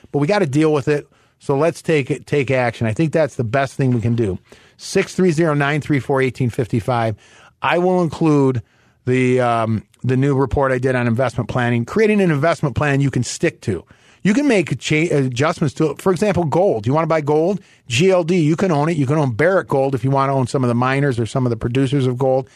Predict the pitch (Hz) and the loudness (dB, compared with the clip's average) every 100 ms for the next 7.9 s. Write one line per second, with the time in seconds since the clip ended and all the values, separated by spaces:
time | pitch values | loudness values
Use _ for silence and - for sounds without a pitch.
0 | - - - - 143 127 113 165 202 214 | -20 -20 -10 -2 0 0 2 2 2 2
1 | 262 240 _ _ _ _ - 233 277 156 | 0 -2 _ _ _ _ -2 0 2 2
2 | 175 - _ _ _ _ _ _ 262 233 | 0 -4 _ _ _ _ _ _ 0 0
3 | - - 185 180 175 233 127 110 - 196 | 0 -2 -2 0 2 2 0 -4 -2 0
4 | 262 185 170 170 139 147 156 147 113 120 | 2 2 4 4 4 2 2 0 0 0
5 | 110 110 110 110 110 92 120 143 190 180 | 0 -2 -2 0 -2 -4 -2 0 2 2
6 | 175 151 175 - 151 135 123 135 123 123 | 2 0 -2 0 2 2 0 0 -2 -2
7 | 139 139 139 139 143 131 123 120 | 0 0 2 2 0 0 2 0